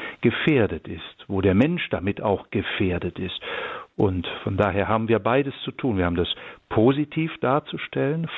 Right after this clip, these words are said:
froh, freudig, weil uns das geschenkt worden ist. Und auf der anderen Seite aber auch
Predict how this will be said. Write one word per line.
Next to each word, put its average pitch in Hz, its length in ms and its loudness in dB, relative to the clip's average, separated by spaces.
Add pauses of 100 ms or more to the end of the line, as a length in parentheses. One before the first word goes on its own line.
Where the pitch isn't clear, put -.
froh, 113 540 4 (140)
freudig, 98 600 0
weil 110 160 2
uns 107 180 -2 (480)
das - 180 -6
geschenkt 139 460 2
worden 151 260 0
ist. 170 240 -4 (400)
Und 107 60 2
auf 101 100 0
der 110 160 2
anderen 147 320 2
Seite 147 460 0 (440)
aber 123 320 0
auch 131 320 0